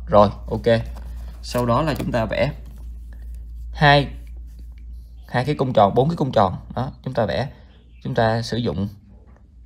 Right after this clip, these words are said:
tâm là một điểm, hai điểm của, của cái đường thẳng chúng ta vẽ đây, chúng ta vẽ được một cung tròn và chúng ta chấm bên này. Chúng ta vẽ cung tròn còn lại, đây, chúng ta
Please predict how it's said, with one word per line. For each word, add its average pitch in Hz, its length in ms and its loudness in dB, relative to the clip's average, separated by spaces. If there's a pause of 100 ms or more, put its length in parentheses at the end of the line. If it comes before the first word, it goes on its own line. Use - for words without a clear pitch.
(160)
tâm 123 240 6
là 104 340 2 (260)
một 95 200 -6
điểm, 131 260 -4 (560)
hai 127 240 2
điểm 135 340 -6
của, 143 280 -4 (1400)
của 117 120 -4
cái 123 80 -2
đường 120 80 0
thẳng - 160 -4
chúng 120 100 -4
ta 117 80 0
vẽ 110 180 -2
đây, 101 240 0
chúng 104 100 -4
ta 98 100 -2
vẽ - 180 -2
được 98 180 -2
một 92 180 -4
cung 98 100 -4
tròn 90 200 -2 (120)
và 90 240 4
chúng 117 100 -2
ta 107 160 6
chấm 113 280 4
bên 127 120 2
này. 92 240 0 (1040)
Chúng 120 100 -2
ta 117 100 6
vẽ - 200 -2 (100)
cung 131 180 2
tròn 107 140 4
còn 92 120 0
lại, 95 320 -4
đây, 101 260 0 (400)
chúng 113 100 -4
ta 110 60 4